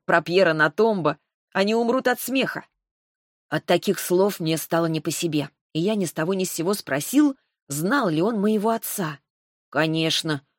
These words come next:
он погиб, когда мне было одиннадцать». «Какой он был?» «Старший брат, серьёзный, строгий, уважал отца. Никакой фантазии, совсем не похож на меня».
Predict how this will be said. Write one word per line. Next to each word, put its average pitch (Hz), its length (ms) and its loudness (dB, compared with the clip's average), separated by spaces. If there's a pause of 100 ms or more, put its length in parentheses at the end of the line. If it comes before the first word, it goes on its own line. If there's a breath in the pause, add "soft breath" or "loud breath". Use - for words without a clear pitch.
(140)
он 147 180 -4
погиб, 175 440 2
когда 139 300 0
мне 175 140 0
было 165 240 2
одиннадцать». 165 680 -4 (680)
«Какой 233 400 0
он 190 160 0
был?» 202 320 2 (600)
«Старший 165 480 0
брат, 147 440 0 (100)
серьёзный, 151 680 -2
строгий, 156 600 0 (120)
уважал 165 400 2
отца. 160 480 0 (400)
Никакой 285 400 2
фантазии, 185 580 -2 (220)
совсем 170 400 -2
не 165 80 -2
похож 156 360 -2
на 160 60 -2
меня». 156 320 -2